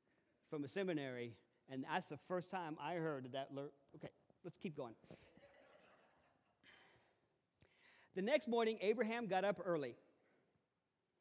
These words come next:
He saddled his donkey and took two of his servants with him, along with his son Isaac. Then he chopped wood for a fire, for a burnt offering, and set out for the place God had told him about.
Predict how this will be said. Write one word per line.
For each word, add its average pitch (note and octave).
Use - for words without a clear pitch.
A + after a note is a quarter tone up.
He F3
saddled A#3
his A3+
donkey F#3
and C#3+
took A#3+
two A3
of E3
his F3
servants C#3+
with E3
him, A2+
along E3+
with A3
his B3+
son E3
Isaac. C#3+
Then C4+
he A3
chopped A#3+
wood G3+
for G#3+
a B3
fire, F3
for D#3
a C#3+
burnt F3+
offering, E3
and C#3
set D4
out G3
for F3+
the F#3
place D3+
God C3
had D#3
told D4
him F#3
about. A#2+